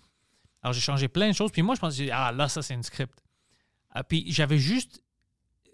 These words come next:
comme, c'était comme deux jours ou, ou whatever, puis j'avais changé tout le script. Alors j-, j'envoie ça, puis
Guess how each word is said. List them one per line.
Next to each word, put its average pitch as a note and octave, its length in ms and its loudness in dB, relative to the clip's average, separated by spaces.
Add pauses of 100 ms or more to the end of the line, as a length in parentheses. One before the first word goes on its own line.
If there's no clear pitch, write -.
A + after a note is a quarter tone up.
comme, F3+ 180 -2
c'était E3 220 -2
comme C#3 260 2
deux G3 200 6
jours D3 480 4
ou, C3 40 -2
ou B2 340 -4
whatever, C3 360 0
puis C#3 140 0
j'avais C3+ 320 -2 (540)
changé E3+ 280 2
tout A#3+ 120 -2
le D#3 120 0
script. - 280 -4 (520)
Alors C#3 160 2
j-, C3 140 -4
j'envoie D3 400 2
ça, C4+ 200 -4
puis D#3+ 160 0